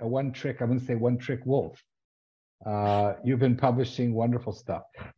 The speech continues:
Um, we, let's, let's focus a little bit now on, uh, on what we wanted to talk about mostly today, which was your incredible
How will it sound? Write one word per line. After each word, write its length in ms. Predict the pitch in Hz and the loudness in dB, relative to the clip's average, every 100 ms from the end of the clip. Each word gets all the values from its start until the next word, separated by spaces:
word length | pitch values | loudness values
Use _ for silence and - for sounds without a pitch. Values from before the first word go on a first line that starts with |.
| - | 4
Um, 560 | 120 120 120 123 - - | 8 10 8 6 0 0
we, 380 | 131 147 135 - | 6 6 6 4
let's, 320 | 180 202 - | 4 4 4
let's 200 | 226 247 | 2 4
focus 420 | - 214 165 160 | 2 2 4 0
a 40 | 135 | 0
little 220 | 131 156 | 2 2
bit 240 | 123 117 117 - | 2 -2 -4 -6
now 480 | 113 113 110 110 110 | 0 2 4 4 2
on, 380 | 107 107 107 107 | 0 0 0 0
uh, 420 | 101 98 98 98 98 _ _ | 0 0 0 0 -4 _ _
on 220 | - 104 | -4 0
what 220 | 113 113 - | 0 0 0
we 140 | 113 | 2
wanted 340 | 107 123 160 | 4 4 2
to 60 | 113 | 0
talk 260 | - 95 - | -4 -4 -4
about 300 | 87 98 98 - | -4 -4 -6 0
mostly 460 | 113 117 - 98 | 4 6 4 -2
today, 400 | 90 - 87 110 120 - _ | -2 -2 0 0 -4 -16 _
which 180 | 120 - | 0 4
was 160 | 120 | 4
your 200 | 135 127 | 6 4
incredible 800 | 123 123 123 147 147 127 127 123 | 6 4 4 4 4 4 4 4